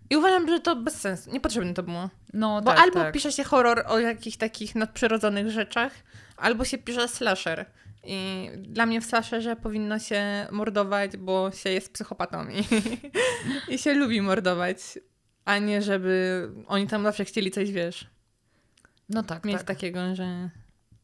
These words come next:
Speaker 1: nie wiem, nieśmiertelność albo siła, albo pieniądze.
Speaker 2: No to było dziwne.
Speaker 1: Więc i nie, nie, dalej nie, nie wiem, na czym to w ogóle pole-, e, polegało, bo to też nie było wyjaśnione, na czym to polega, że te jezioro życzenia składa,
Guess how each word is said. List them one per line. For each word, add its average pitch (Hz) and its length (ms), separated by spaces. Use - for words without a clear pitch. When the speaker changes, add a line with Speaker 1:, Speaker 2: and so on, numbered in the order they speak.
Speaker 1:
nie 180 80
wiem, 170 160
nieśmiertelność 185 720
albo 190 180
siła, 190 340
albo - 280
pieniądze. 185 420
Speaker 2:
No 160 220
to 151 120
było 156 160
dziwne. 139 400
Speaker 1:
Więc - 680
i 202 40
nie, 226 200
nie, 220 200
dalej 226 280
nie, 202 200
nie 220 180
wiem, 226 140
na 226 100
czym 226 140
to 208 100
w 196 40
ogóle 214 160
pole-, 202 460
e, 196 60
polegało, 208 520
bo 202 80
to - 100
też 233 140
nie 240 80
było 220 160
wyjaśnione, 220 420
na 196 120
czym 196 140
to 190 80
polega, 190 340
że 180 120
te 180 300
jezioro 185 380
życzenia 180 340
składa, 170 320